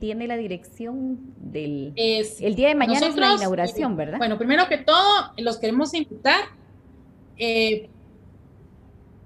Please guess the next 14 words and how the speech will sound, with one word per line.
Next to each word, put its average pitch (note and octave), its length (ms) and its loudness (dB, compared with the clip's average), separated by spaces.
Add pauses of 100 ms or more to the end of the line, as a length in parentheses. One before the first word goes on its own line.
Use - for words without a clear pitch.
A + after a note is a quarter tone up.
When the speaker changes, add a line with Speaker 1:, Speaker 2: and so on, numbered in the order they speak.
(1700)
Speaker 2:
los A3 220 -4
queremos B3 400 0
invitar D4+ 800 0
el A3+ 160 0
día D4 320 2
de D4+ 140 2
mañana C4+ 600 0 (380)
para A3+ 220 2
que A3+ 100 -2
nos A3+ 240 0
sigan D4+ 400 2
por A3 180 0
Facebook C4 500 -2
Live, C4 340 4